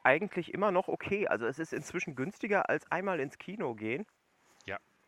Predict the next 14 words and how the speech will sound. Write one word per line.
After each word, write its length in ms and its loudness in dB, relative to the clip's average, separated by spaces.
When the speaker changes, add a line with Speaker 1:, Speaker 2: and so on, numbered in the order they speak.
Speaker 1:
Und, 640 -2
ähm, 540 -6
also, 200 0
wie 380 -10
gesagt, 360 0
ich 100 -6
find, 340 0
ich 120 -6
find 200 -4
zwölf 360 0
Euro 400 4
eigentlich 440 2
nicht 200 -4
schlecht. 360 -2